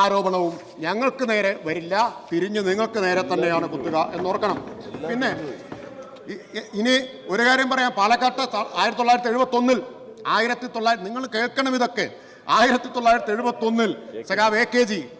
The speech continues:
പാലക്കാട്ട് നിന്ന് പാർലമെന്റിലേക്ക് മത്സരിക്കുകയാണ്. ആരാണ് നിങ്ങളുടെ പൊതു സ്ഥാനാർത്ഥി എന്നറിയാമോ? പൊതു സ്ഥാനാർത്ഥി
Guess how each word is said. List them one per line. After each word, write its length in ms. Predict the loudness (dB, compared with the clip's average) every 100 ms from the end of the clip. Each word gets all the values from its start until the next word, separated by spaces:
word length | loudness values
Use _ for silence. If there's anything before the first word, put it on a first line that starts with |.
| 0
പാലക്കാട്ട് 440 | 2 2 0 0 -4
നിന്ന് 140 | -4 -2
പാർലമെന്റിലേക്ക് 520 | -2 -4 -4 -4 -6
മത്സരിക്കുകയാണ്. 500 | -6 -6 -2 -2 -2 -8 -18 -20 -20 _ -20 -20 -4 2
ആരാണ് 280 | 6 6 6 2
നിങ്ങളുടെ 280 | 0 0 0 -2
പൊതു 140 | -4 0
സ്ഥാനാർത്ഥി 400 | 2 2 0 -2
എന്നറിയാമോ? 400 | -2 2 0 -2 -14 -20 -20 _ _ -4
പൊതു 160 | -2 0
സ്ഥാനാർത്ഥി 520 | 2 4 4 2